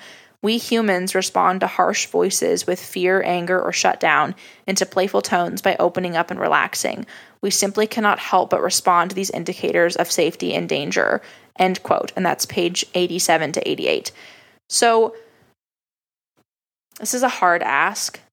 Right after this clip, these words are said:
but if you have someone in your life who you know is experiencing emotional dysregulation, who is healing from a trauma,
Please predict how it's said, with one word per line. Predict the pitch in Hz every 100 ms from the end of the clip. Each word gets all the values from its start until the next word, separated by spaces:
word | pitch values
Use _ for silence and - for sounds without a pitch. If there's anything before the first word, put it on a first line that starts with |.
| _
but | 196
if | 196
you | 247
have | 233 190 190
someone | - 208 202
in |
your | 196 170
life | 151 180
who | - 190
you | 190
know | 180 165 170
is | 190
experiencing | - - 175 165 180 - 180
emotional | 175 165 170 180
dysregulation, | 170 - 175 170 160 180 - -
who | 180 -
is | -
healing | - 190 185 185
from | 185
a | 170
trauma, | - 160 151 143 117 104